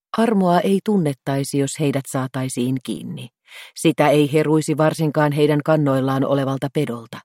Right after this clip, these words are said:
tuolta tappavan vaaralliselta lihaskimpulta, joka eteni maastossa tehokkaasti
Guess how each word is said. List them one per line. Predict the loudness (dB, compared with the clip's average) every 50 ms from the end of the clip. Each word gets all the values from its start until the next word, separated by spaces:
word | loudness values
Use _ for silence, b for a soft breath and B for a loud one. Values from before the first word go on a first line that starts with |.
| _ _ B B B B B B
tuolta | 4 6 6 6 4 2 2
tappavan | 0 -2 -2 _ -4 -2 0 0 0 0 0
vaaralliselta | 0 -2 0 0 -2 -2 -2 -2 -2 -2 -2 0 0 -2
lihaskimpulta, | -2 0 -2 -2 -4 -6 -4 -6 -4 -4 -4 -4 -4 -4 -4 -4 -4 -6 -8 -10 B B B B B B
joka | 2 4 4 4
eteni | 2 0 -2 -2 -2 -2 0 2
maastossa | 2 2 0 0 -2 -4 -6 -6 -4 -4 -4 -2
tehokkaasti | -2 0 0 0 -2 -2 _ -2 -2 -2 -2 -4 -6 -6 -8